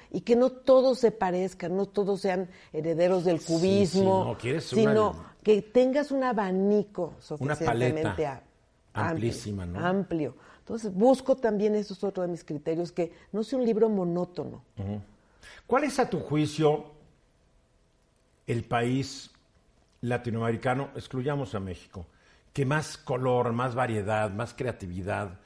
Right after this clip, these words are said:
Speaker 2: muestra? Porque, digamos, hay países chicos y a menor población, también de repente,
Speaker 1: Es que
Speaker 2: pues,
Speaker 1: vas
Speaker 2: no
Speaker 1: a ver,
Speaker 2: surgen
Speaker 1: Bo-,
Speaker 2: tantos, ¿no?
Speaker 1: Bolivia, vas a ver a, a, a, a diferen-, creo que este libro re-, resuelve, y vas a ver que es, es, eh, nuestro clima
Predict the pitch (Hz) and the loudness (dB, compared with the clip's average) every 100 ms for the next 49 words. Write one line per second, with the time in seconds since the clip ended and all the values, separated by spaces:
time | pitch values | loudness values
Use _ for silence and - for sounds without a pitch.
0 | _ _ - 104 113 107 - 82 _ _ | _ _ -8 -4 -4 -6 -10 -12 _ _
1 | - 135 - 180 202 151 156 165 175 170 | -12 -10 -2 2 2 2 -2 0 0 -2
2 | - 143 127 147 135 - _ _ - 110 | -6 -8 -6 -6 -8 -10 _ _ -8 -2
3 | 117 117 135 151 165 127 113 123 123 127 | 0 0 -2 -2 -2 -2 -2 -4 -2 -2
4 | 101 113 127 117 104 110 110 - 98 110 | -2 -2 -2 -4 -2 -4 -2 -6 -6 -6
5 | - - - 214 233 220 214 - - 240 | -8 -14 -8 -4 -2 0 0 2 4 6
6 | 240 220 226 240 254 247 208 170 175 214 | 6 6 6 4 2 2 0 0 -4 -6
7 | 262 247 240 226 175 - - - - 165 | -4 -2 -2 -4 -6 -8 -8 -10 -6 -4
8 | 196 196 185 208 - - _ - 254 285 | -2 -2 -2 -2 -6 -20 _ -2 -2 -2
9 | 285 262 220 214 226 - _ _ _ - | -6 -4 -2 0 -2 -4 _ _ _ -20
10 | - - - - 170 180 - 208 208 165 | -14 -14 -12 -4 -2 -2 2 4 6 4
11 | 143 - - _ 185 208 240 277 240 254 | 0 -8 -20 _ 0 2 2 -2 -4 -4
12 | 240 - - 214 - _ - _ _ _ | -6 -8 -2 -2 -4 _ -20 _ _ _
13 | - - - - 190 180 196 - 208 220 | -18 -14 -10 -2 -2 2 0 2 4 4
14 | 240 214 139 | 4 2 -2